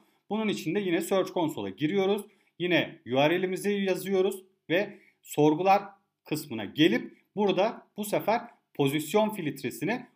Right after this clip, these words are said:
ondan büyük olacak şekilde bir filtre ekliyoruz arkadaşlar. Ve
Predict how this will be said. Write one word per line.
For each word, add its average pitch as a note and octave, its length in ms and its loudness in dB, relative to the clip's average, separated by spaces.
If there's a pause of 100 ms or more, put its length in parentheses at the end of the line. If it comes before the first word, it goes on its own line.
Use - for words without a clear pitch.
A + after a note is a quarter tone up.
(160)
ondan D#3+ 640 0
büyük G3 260 -2
olacak B2+ 360 -2
şekilde F3+ 560 -4 (240)
bir F#3+ 280 -4 (120)
filtre F3+ 420 0
ekliyoruz G2+ 400 -6
arkadaşlar. G#2 640 -4
Ve G#3 260 -2